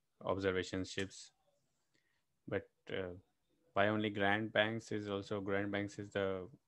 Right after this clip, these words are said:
main shipping route and location where you have this iceberg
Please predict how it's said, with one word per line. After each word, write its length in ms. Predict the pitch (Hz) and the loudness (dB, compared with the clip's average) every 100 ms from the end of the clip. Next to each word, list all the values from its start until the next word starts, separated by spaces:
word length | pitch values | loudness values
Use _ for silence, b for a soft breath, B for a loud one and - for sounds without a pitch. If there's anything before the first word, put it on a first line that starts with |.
| _ _ _ _ _ _ _ _ _ - | _ _ _ _ _ _ _ _ _ -6
main 360 | 98 101 117 117 | 0 2 2 0
shipping 460 | - 110 110 107 | -4 -2 0 0
route 300 | 101 107 101 98 | 0 -2 -2 -4
and 160 | 95 | -4
location 520 | 95 - 95 - 101 | -4 -2 -4 -2 -2
where 140 | 95 90 | 0 -2
you 140 | 95 | -4
have 280 | 90 95 92 | -4 -4 -4
this 500 | 92 92 - - - _ _ _ _ _ _ _ _ _ - | -6 -8 -12 -20 -20 _ _ _ _ _ _ _ _ _ 0
iceberg 520 | 92 92 - 95 92 | 2 2 -2 -2 -2